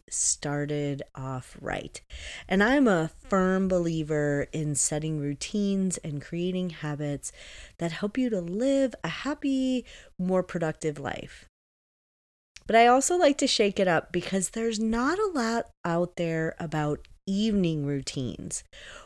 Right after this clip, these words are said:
or habits that you should do at night. So we're gonna start with some habits that I think you maybe could think about for the evening. And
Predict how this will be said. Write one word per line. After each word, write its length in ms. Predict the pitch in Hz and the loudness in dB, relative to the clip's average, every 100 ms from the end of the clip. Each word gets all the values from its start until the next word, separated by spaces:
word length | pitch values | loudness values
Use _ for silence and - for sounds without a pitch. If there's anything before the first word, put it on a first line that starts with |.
| - | 0
or 160 | 202 214 | 2 2
habits 600 | - 214 233 277 320 - | 0 2 2 2 0 2
that 160 | 208 175 | 0 0
you 520 | 170 190 214 226 233 | -2 0 2 2 2
should 320 | - 226 196 | 0 0 -2
do 540 | 170 156 156 151 156 - - - - - | 0 0 2 2 0 -4 -10 -10 -8 -4
at 220 | 202 - | -4 0
night. 560 | 214 311 294 - - - _ _ - - - | 0 2 -2 -6 -12 -12 _ _ -20 -8 -4
So 140 | - 285 | 4 4
we're 260 | 294 440 | 8 8
gonna 240 | 523 554 539 | 10 8 8
start 640 | - - 220 214 214 - - | 6 4 4 6 4 2 -2
with 480 | 180 190 180 180 - | 2 6 6 4 -2
some 320 | - 185 175 | 0 4 2
habits 800 | 156 - 214 220 226 220 - - - - | 0 0 2 4 4 4 -2 -8 -14 -10
that 400 | 175 165 165 - - - - - - | -4 -2 -2 -4 -10 -18 -18 -18 -6
I 100 | 254 | -4
think 300 | 262 415 381 | -2 -2 2
you 180 | 381 370 | 6 6
maybe 680 | 269 202 233 311 415 392 381 | 6 6 6 6 4 4 4
could 380 | - - 269 247 | 0 0 0 0
think 220 | 262 240 | -2 0
about 460 | 247 202 185 190 - | 0 2 2 2 0
for 320 | - 180 170 | -4 2 2
the 180 | 160 - 139 | 2 -4 -2
evening. 540 | 143 147 135 113 - - - _ _ _ _ - - - - | -2 0 0 -2 -6 -12 -18 _ _ _ _ -20 -12 -12 -4
And 300 | 220 226 | -2 0